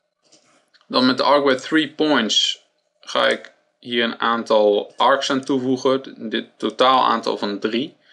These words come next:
En die ga ik eerst even neerzetten voordat ik die ga,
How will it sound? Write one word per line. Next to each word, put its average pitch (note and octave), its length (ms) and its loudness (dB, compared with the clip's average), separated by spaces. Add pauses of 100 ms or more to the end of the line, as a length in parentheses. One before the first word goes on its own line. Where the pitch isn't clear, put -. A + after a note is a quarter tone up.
(720)
En G#2+ 400 -2
die G#2+ 100 -4
ga A2+ 100 -4
ik - 180 -4
eerst B2 180 -2
even A2 240 -2
neerzetten B2 500 -2
voordat A2+ 360 2
ik G#2 120 -6
die A2+ 140 -6
ga, G#2 400 -4